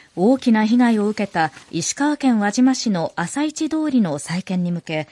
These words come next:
若手事業者たちが復興構想の中間案を発表しました。朝市通りの露店や商店街の若手事業者たちは、どのような街を再建するかについて、これまで五回にわたり重ねてきた協議をもとに、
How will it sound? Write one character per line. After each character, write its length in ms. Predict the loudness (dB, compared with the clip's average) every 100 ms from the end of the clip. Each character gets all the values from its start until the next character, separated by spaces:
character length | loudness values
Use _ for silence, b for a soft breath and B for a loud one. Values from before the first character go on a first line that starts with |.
| b b b b
若 280 | -6 -2 -2
手 140 | -2
事 120 | 0
業 180 | 0 0
者 160 | -2 -4
た 100 | -4
ち 100 | -2
が 200 | 0 -2 _ -18
復 240 | -16 -8
興 200 | -4 -4
構 220 | -2 -2 -2
想 240 | -2 0
の 160 | 0 0
中 260 | 0 -2
間 300 | 0 2 2
案 200 | 2 0
を 60 | -4
発 220 | -6 -8 -8
表 140 | -8
し 80 | -8
ま 80 | -12
し 120 | -12
た。 120 | -18 -20 _ _ b b b b b b
朝 320 | -6 -4 0 0
市 220 | 0 -2
通 200 | 0 2
り 120 | 2
の 260 | 2 0 -2
露 140 | -2
店 300 | 2 4 4
や 180 | 4 0
商 240 | -2 -4
店 200 | -2 0
街 200 | 2 2
の 100 | 2
若 220 | 0 -2
手 100 | -2
事 140 | 0 2
業 160 | 4
者 160 | 2 -2
た 120 | -6
ち 120 | -6
は、 180 | -4 -4 b b b b
ど 200 | -2 2
の 120 | 2 2
よ 180 | 0
う 40 | 2
な 160 | 2
街 320 | 2 0 -2 -2
を 140 | -2
再 260 | -2 -4 0
建 220 | 2 2
す 100 | 0
る 100 | -2
か 120 | 0
に 100 | 0
つ 140 | 0
い 80 | -6
て、 200 | -4 -6 b b b b b -4
こ 120 | 2
れ 100 | 6
ま 140 | 6
で 220 | 6 2 0
五 180 | -2
回 260 | -2 0 4
に 140 | 4
わ 80 | 4
た 100 | 0
り 140 | -4 -4
重 200 | -2 2
ね 100 | 4
て 140 | 2
き 100 | -4
た 220 | -4 -4 -2
協 240 | 2 4
議 120 | 4
を 80 | 2
も 120 | -2
と 120 | -4
に、 200 | -2 -4